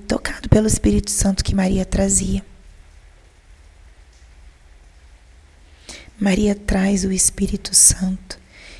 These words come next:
e o Espírito Santo nos movimenta, nos toca. Que importante é a gente estar atento. Não vai ter um bebê se movendo dentro da gente,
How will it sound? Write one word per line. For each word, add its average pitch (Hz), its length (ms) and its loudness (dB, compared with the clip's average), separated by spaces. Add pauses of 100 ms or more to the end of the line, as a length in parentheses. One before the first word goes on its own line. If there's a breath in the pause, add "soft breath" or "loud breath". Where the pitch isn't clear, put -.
(140 loud breath)
e 190 80 0
o - 20 2
Espírito 202 460 0
Santo 202 420 0
nos 208 280 2
movimenta, 190 1080 -2 (840)
nos 190 280 0
toca. 196 680 -4 (1700)
Que - 140 2
importante 208 760 -2
é 196 40 0
a 190 40 0
gente 190 200 -2
estar 190 260 0
atento. 190 640 -2 (1500 soft breath)
Não 185 160 0
vai 185 160 -2
ter 190 260 -2
um 202 220 0
bebê 190 420 -2
se - 180 2
movendo 190 440 0
dentro 196 380 -6
da 196 120 -4
gente, 190 480 -4